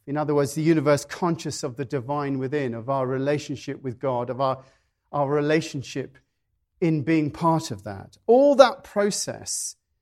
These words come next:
is the universe, I think, being drawn to a greater consciousness through the inherent love within the system, drawing everything to itself. So what creates this is an inherent love that we know is there,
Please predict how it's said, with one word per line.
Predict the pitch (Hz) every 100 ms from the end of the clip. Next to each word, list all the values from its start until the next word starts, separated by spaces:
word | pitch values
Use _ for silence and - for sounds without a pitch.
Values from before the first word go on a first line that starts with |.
| _ _ _ -
is | 190 -
the | 190
universe, | 170 226 220 170 156 -
I | 156
think, | - 165 151
being | 160 160
drawn | 135 156 190 180
to | 175 170
a | 151
greater | 110 156 180 196 190 190
consciousness | - 165 156 131 151 - - _ _ _ _ _
through | - 190 175
the | 180 175
inherent | 160 143 196 202 190
love | 165 165 160 143 -
within | 156 151 147 208
the | 208
system, | 185 156 127 - 127 127 -
drawing | - 143 156 147 160 -
everything | 190 175 180 - 135
to | 127 135
itself. | 117 - 123 107 107 _ _ _ _ _ _ _ 80 _ _ _ _ _ _ _ _ _
So | - 269
what | 240 339 269
creates | - 233 233 254 226 - - - _ -
this | 127 - -
is | 202 190 -
an | 196
inherent | 196 196 185 - 226 233 208 185
love | 185 208 127 117
that | - 247
we | 240
know | 233 226 240 233
is | 190 -
there, | 156 117 110